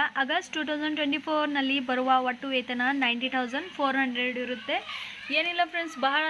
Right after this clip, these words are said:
ಸಿಂಪಲ್ ಆಗಿರುತ್ತೆ. ಈ ಎಲ್ಲ ಪರ್ಸೆಂಟೇಜ್ ಆ್ಯಡ್ ಮಾಡ್ತಾ ಹೋದ್ರೆ ನಿಮ್ಮ, ನಿಮ್ಮ ಸ್ಯಾಲರಿ ಪ್ರಕಾರ ತರ್ಟಿ ಒನ್ ಪರ್ಸೆಂಟ್ ಡಿ ಎ as per ಟೂ ತೌಸಂಡ್ ಟ್ವೆಂಟಿ ಟೂ as I explained earlier. So ನಾವು ಏನ್ ಪ್ರೊಸೀಜರ್ ಫಾಲೋ ಮಾಡಿದ್ದೀವಿ ಅದೇ ಪ್ರೊಸೀಜರ್ ಫಾಲೋ ಮಾಡಿ ನಿಮ್ಮ, ನಿಮ್ಮ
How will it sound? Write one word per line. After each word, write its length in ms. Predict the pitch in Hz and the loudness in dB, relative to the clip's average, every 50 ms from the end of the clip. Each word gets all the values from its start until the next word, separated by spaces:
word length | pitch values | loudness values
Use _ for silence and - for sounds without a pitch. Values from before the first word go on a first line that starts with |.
| 311 294 - | 0 -2 -4
ಸಿಂಪಲ್ 300 | 302 285 269 262 302 302 | -6 -4 -2 -2 0 2
ಆಗಿರುತ್ತೆ. 480 | 302 285 262 277 277 277 254 - 294 320 359 - - - - - - - - - - - - - | 2 0 0 -4 -8 -6 -2 -2 0 0 -2 -4 -12 -20 -20 -20 -18 -18 -18 -18 -18 -16 -6 -2
ಈ 80 | 277 302 | 2 2
ಎಲ್ಲ 160 | 320 320 320 320 | 2 2 0 0
ಪರ್ಸೆಂಟೇಜ್ 560 | - 294 285 262 285 294 285 277 294 285 - - - | -2 -2 -2 -2 -2 -4 -2 -2 -4 -4 -4 -4 0
ಆ್ಯಡ್ 240 | - 254 277 294 285 | 2 2 2 2 0
ಮಾಡ್ತಾ 380 | 277 277 277 277 262 - 294 | -2 -2 -2 -2 -2 -2 -2
ಹೋದ್ರೆ 380 | 294 294 277 254 240 269 294 330 | 0 0 0 0 0 0 0 0
ನಿಮ್ಮ, 220 | 330 311 277 277 285 | 0 -2 -4 -2 -2
ನಿಮ್ಮ 200 | 277 285 277 285 285 | -2 -2 -2 -2 -4
ಸ್ಯಾಲರಿ 380 | 269 - 262 247 247 247 277 | -2 0 0 0 0 0 -4
ಪ್ರಕಾರ 420 | 277 - 269 262 254 262 247 240 247 269 370 - - - - - - - - - - | -2 -2 -2 0 0 0 0 2 2 0 -2 -2 -8 -16 -20 -20 -20 -20 -10 0 2
ತರ್ಟಿ 220 | 285 285 269 311 | 2 4 4 2
ಒನ್ 200 | 311 320 320 311 | -2 -2 -2 -2
ಪರ್ಸೆಂಟ್ 340 | 320 311 277 277 302 294 285 | -4 -4 -4 -4 -6 -6 -4
ಡಿ 100 | 277 277 | -4 -2
ಎ 140 | 277 285 285 285 - - | 0 2 2 2 2 0
as 160 | 247 262 269 254 - - | 0 0 0 -2 -6 -6
per 180 | 285 269 277 262 | -4 -4 -4 -2
ಟೂ 120 | 262 262 | -4 -4
ತೌಸಂಡ್ 360 | 254 262 262 254 254 254 254 | -4 -4 -4 -2 -2 -2 0
ಟ್ವೆಂಟಿ 280 | 254 254 247 240 262 262 | 0 0 0 -2 -4 -6
ಟೂ 240 | 254 269 262 269 262 - 240 240 | -4 -4 -4 -2 -2 0 0 0
as 100 | 247 240 247 | 0 0 -2
I 100 | 247 247 247 240 | -2 -2 -2 -2
explained 360 | 240 - - 285 277 277 254 - 240 | -4 -6 -4 -4 -2 -2 0 0 0
earlier. 320 | 247 247 254 254 254 269 320 - - - - - - - - - - | 0 2 2 2 0 0 0 -4 -10 -18 -16 -16 -14 -14 -12 -6 -2
So 80 | 285 285 277 277 269 - 240 254 285 | 0 0 2 2 0 -2 0 2 2
ನಾವು 200 | 285 285 302 302 | 2 2 2 0
ಏನ್ 320 | 294 285 285 294 330 349 320 | -2 -2 0 -2 -2 -4 -4
ಪ್ರೊಸೀಜರ್ 460 | 320 311 294 277 320 302 285 311 294 | -4 -4 -4 -4 -4 -2 -2 -2 -2
ಫಾಲೋ 280 | - 320 285 277 277 | 0 0 2 2 0
ಮಾಡಿದ್ದೀವಿ 500 | 269 269 262 262 269 247 269 277 294 349 381 330 - - | 0 0 0 0 0 -2 -4 -4 -4 -6 -6 -6 -4 -2
ಅದೇ 180 | 254 247 294 320 | 0 2 2 0
ಪ್ರೊಸೀಜರ್ 600 | 320 311 302 294 247 294 294 254 277 285 302 302 311 - - - - - - - - - - | 0 0 -4 -4 -4 -4 -4 -2 0 0 0 -2 -6 -12 -16 -20 -20 -20 -20 -20 -18 -2 2
ಫಾಲೋ 260 | 285 269 277 311 320 | 4 4 4 4 0
ಮಾಡಿ 260 | 311 302 285 294 320 | 0 0 0 0 0
ನಿಮ್ಮ, 240 | 320 320 311 311 320 | 0 -2 -4 -4 -4
ನಿಮ್ಮ 200 | 302 311 302 302 | -6 -6 -4 -4